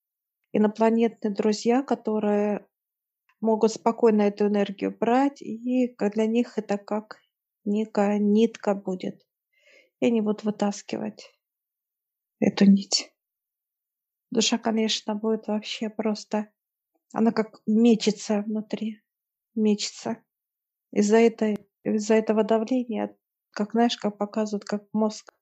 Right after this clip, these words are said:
разрывается. Из-за этого, как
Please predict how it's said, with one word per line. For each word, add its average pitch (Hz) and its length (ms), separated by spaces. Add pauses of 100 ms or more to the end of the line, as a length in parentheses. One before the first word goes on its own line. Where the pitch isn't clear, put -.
(500)
разрывается. 208 960 (280)
Из-за 214 260
этого, 214 300
как 214 180